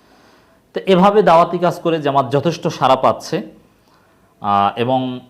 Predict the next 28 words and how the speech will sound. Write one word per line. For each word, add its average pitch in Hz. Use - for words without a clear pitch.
গত 123
কয়েক 143
বছরে 139
এত 131
ব্যাপকভাবে 139
মাঠে 123
ময়দানে 131
দাওয়াত 123
নিয়ে 131
জামাত 120
যেতে 117
পারেনি, 107
এভাবে 113
যাচ্ছে। 101
এর 135
ফলে, 127
আহ, 104
অনলাইনে 160
প্রচারণাও 170
ব্যাপকভাবে, 156
বিভিন্ন 135
জায়গায় 135
সিনিয়র 143
নেতারা 135
একেবারে 135
মাঠে 127
নেমে 131
গিয়েছেন, 131